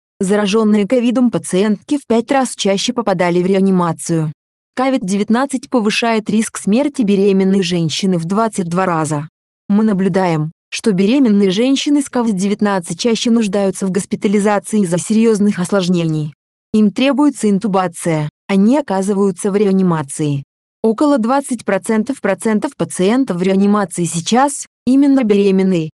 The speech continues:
заявила гинеколог-акушер Мажори Диксон. В нашей стране эти исследования вели специалисты Национального медицинского центра имени Кулакова. Здесь тоже работали с ковидом чуть больше трех месяцев,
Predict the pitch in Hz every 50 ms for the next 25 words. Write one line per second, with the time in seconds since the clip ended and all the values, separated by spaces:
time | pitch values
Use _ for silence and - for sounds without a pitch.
0 | _ - 220 190 196 240 247 254 254 269 277 277 285 277 214 214 202 202 190 -
1 | 202 196 196 190 196 208 190 - - - 311 277 240 226 226 208 196 202 185 175
2 | 165 156 165 165 165 - - 165 160 156 143 139 - _ _ _ _ _ _ -
3 | 202 202 247 247 247 - - 240 208 - - 247 233 226 208 196 190 185 - 233
4 | 226 - - - 196 214 220 220 254 254 247 254 240 240 247 214 185 185 220 247
5 | - - - 269 - - 196 214 269 285 - - 262 240 240 240 - - 196 185
6 | 185 185 185 185 190 190 185 185 185 180 160 180 170 - 180 175 165 - - 185
7 | 170 180 170 - - 202 190 185 175 180 175 175 175 170 165 165 160 - 190 185
8 | 180 175 - - 170 160 160 160 160 160 _ _ _ _ _ _ _ _ - 196
9 | 185 240 277 247 - - 269 269 247 262 247 247 208 220 254 254 214 - 262 240
10 | 247 - - - 202 202 202 240 226 277 262 247 - - 233 208 208 190 226 226
11 | 214 - 190 190 165 185 190 175 - - 226 220 185 147 - - - - - 139
12 | - -